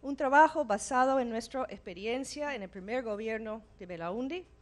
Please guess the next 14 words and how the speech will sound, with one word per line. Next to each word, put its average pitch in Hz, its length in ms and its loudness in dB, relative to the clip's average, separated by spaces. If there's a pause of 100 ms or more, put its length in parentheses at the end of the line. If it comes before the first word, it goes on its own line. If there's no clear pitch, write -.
(540)
lectura 349 400 -4
indispensable 311 840 0
para 226 180 2
entender 196 640 -6
la 220 120 -2
fragilidad 202 720 -4
de 254 80 -6
la 185 80 -4
democracia 180 500 -8
peruana 190 580 -6
en 151 120 -14
los 151 160 -14
años 196 240 -12
sesenta 247 600 -6